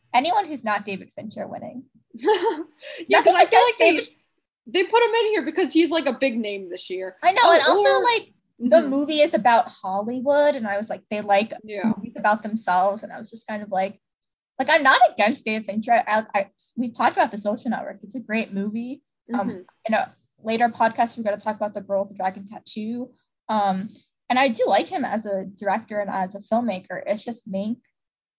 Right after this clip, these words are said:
Speaker 1: just, I don't think deserves as much praise as it's getting.
Speaker 2: Yeah.
Speaker 1: Most people I've talked to didn't actually like the movie.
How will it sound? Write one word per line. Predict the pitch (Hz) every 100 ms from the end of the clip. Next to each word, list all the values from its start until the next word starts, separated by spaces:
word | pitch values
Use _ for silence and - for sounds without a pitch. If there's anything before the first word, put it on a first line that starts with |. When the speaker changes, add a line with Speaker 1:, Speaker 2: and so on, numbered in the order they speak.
| _
Speaker 1:
just, | 220 247 - -
I | 220
don't | 240 226
think | - 220 226
deserves | 233 208 196 214 -
as | 196 202
much | 196 - _
praise | 185 196 196
as | 196
it's | - -
getting. | 180 190 277 494 _ _ _ _ _ 233
Speaker 2:
Yeah. | 220 190 - _ _ _ 247
Speaker 1:
Most | 339 -
people | 622 587
I've | 349
talked | 359 370 -
to | 277
didn't | 226 320 370
actually | 370 339
like | 226 - -
the |
movie. | 233 330 180 - -